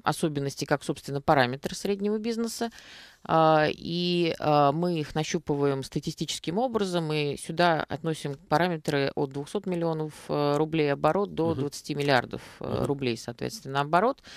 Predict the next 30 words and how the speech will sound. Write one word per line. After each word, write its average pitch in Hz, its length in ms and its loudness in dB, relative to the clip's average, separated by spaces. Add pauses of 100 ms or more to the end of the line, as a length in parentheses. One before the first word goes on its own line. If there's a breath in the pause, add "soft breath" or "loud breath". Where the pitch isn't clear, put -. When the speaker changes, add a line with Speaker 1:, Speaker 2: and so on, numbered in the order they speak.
(200 loud breath)
Speaker 1:
То - 40 -20
есть 160 100 -10
такой 160 240 2
очень 139 180 -4
широкий 147 420 0
Speaker 2:
Широкий, 135 40 -8
Speaker 1:
диапазон. 185 560 4
Speaker 2:
да, 208 80 -4
достаточно. 190 440 -6
Speaker 1:
Но, 208 100 4
тем 233 200 2
не 226 100 2
менее, 214 380 0
это - 140 -4
компании, 175 500 2
которые 156 460 0
не 202 180 2
входят 156 480 -4
в 139 60 -4
эксперт - 280 -6
четыреста, - 540 -8
то - 100 -12
есть 190 140 -10
не 185 60 -6
входят 180 280 -6
в - 40 -20
пол 170 160 -4
крупнейших 165 500 -6
компаний 156 640 -2
по, - 80 -2